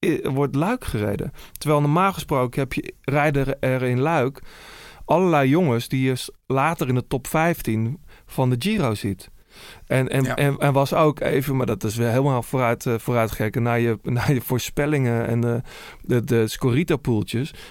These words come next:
Speaker 1: Normaal kon je in Luik ook, ook een klein beetje voelen, "Hé, maar die is wel dik in orde." Nu, ehm, nu moeten we nog, ja, de Waalse Pijl wordt op de woensdag voor de Giro gereden. Eh, en de Bing Bang Tour,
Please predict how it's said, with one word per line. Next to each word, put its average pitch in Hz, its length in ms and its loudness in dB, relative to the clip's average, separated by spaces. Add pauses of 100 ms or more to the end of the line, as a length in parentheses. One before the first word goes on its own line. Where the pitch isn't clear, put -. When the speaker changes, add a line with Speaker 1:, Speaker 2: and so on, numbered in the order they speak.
Speaker 1:
Normaal 120 380 2
kon 127 200 0
je 123 60 2
in 117 140 2
Luik 139 360 2
ook, - 220 -4
ook 151 280 2
een 117 100 -2
klein 135 300 0
beetje 107 340 0
voelen, 110 300 -4
"Hé, - 220 -2
maar 98 140 -2
die 117 240 2
is 123 100 0
wel 127 200 0
dik 123 200 0
in 123 100 0
orde." 123 260 0 (420)
Nu, 143 340 6
ehm, 117 260 2 (800)
nu 131 160 4
moeten 165 260 2
we 123 60 0
nog, 123 340 -2
ja, 131 220 -4 (120)
de 143 340 -4
Waalse 139 420 2
Pijl 170 320 0
wordt 165 240 -2
op 147 180 -4
de 147 80 0
woensdag 151 680 0
voor 151 440 0
de 131 120 0
Giro 131 420 0
gereden. 120 540 -2 (640)
Eh, 117 840 0
en 123 140 0
de 113 100 0 (160)
Bing 151 320 0
Bang 135 340 0
Tour, 131 480 0